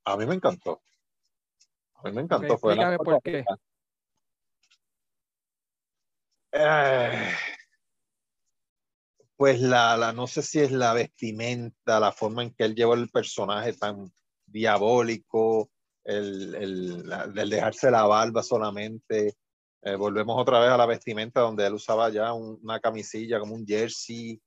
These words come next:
Speaker 1: El, eh, eh, fue di-, totalmente diferente y la dirección fue brutal. Lo que a mí me sorprendió
Speaker 2: Ujú.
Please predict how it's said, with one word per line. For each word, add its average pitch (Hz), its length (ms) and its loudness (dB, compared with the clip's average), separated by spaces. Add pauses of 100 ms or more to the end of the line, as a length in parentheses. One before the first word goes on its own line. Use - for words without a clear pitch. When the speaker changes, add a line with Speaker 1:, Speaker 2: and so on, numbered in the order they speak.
(360)
Speaker 1:
El, 98 260 -6 (280)
eh, - 160 -8 (100)
eh, - 180 -8 (380)
fue 143 200 2
di-, 185 280 2
totalmente 147 500 0
diferente 160 460 -2
y - 20 -4
la 156 100 0
dirección 127 460 -2
fue 175 300 -4 (380)
brutal. 113 680 0
Lo 117 240 0
que 123 160 0
a 107 80 0
mí 123 160 -6
me 220 140 -4
sorprendió 92 800 -6 (960)
Speaker 2:
Ujú. 131 260 -8